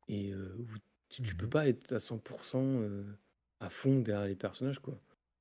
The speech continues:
Speaker 2: Ouais.
Speaker 1: Moi, je sais que dans les quarante premières minutes, euh, j'ai, déjà dans les dix premières minutes, je les trouvais pas super sympas comme gars.
Speaker 2: Ouais.
Speaker 1: Puis tu t'attaches un peu, puis il commence à faire des,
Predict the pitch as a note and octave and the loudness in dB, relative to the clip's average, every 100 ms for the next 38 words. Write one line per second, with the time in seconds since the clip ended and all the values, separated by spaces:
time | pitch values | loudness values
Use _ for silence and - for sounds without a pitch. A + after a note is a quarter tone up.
0 | _ _ - G#2+ F2 A2+ - - - A#2+ | _ _ -4 -4 -2 -4 -2 -2 -2 -2
1 | A2 G#2+ G#2+ G#2+ G#2+ G#2 G#2+ G#2 G2+ A2+ | -2 -4 -4 -6 -6 -6 -2 -2 0 -2
2 | G#2+ G#2 - G#2+ G#2 G#2+ C#3 D3+ A2+ G#2+ | -2 -4 -4 -4 -2 4 4 4 0 0
3 | G#2 G2 G2+ G2+ - C3 A2+ C3 G#2 G2+ | -2 -6 -6 -8 -6 -4 0 0 0 -2
4 | A2 - A2 A2+ A#2+ G#2 - G#2 F#2+ G2+ | -6 -2 0 2 0 -2 -4 -4 -4 -8
5 | - _ _ _ _ _ - B2+ - - | -10 _ _ _ _ _ -10 -8 -6 -4
6 | G#2+ C#3+ C#3 A2 A2+ D3+ F3+ _ _ _ | -2 0 0 -2 -2 -4 -6 _ _ _
7 | G2+ F#2 _ _ D3 D#3 C#3 A#2+ A2+ - | -6 -6 _ _ 0 0 0 2 2 4
8 | A#2 A2+ G#2+ C#3 E3 D#3+ _ - C3+ D#3+ | 2 0 0 4 4 0 _ 0 4 6
9 | E3+ D3 B2+ - B2+ C3 A#2 G#2+ A2+ G2 | 6 4 4 2 4 2 -2 -4 -6 -2
10 | A2+ | -4